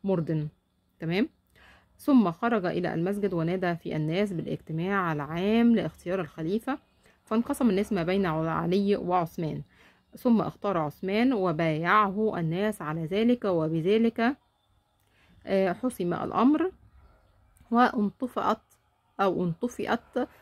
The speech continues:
نار الفتنة. تمام؟ آه، ما الشرط الذي اس-، آه، اشترطه عبد الرحمن بن عوف على من يتولى الخلافة؟ الشرط أن يعمل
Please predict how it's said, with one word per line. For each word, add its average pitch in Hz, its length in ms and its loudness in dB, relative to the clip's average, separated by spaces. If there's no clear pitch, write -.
نار 196 320 0
الفتنة. 165 460 -2
تمام؟ 180 300 -2
آه، 185 460 0
ما 226 280 2
الشرط 240 320 -6
الذي 196 320 0
اس-، - 200 -18
آه، 170 360 -2
اشترطه 202 600 -6
عبد 165 180 -2
الرحمن 185 460 -2
بن 185 200 -2
عوف 196 300 -2
على 185 240 2
من 196 160 2
يتولى 180 360 0
الخلافة؟ 208 460 -4
الشرط - 320 -6
أن 180 160 -2
يعمل 185 420 0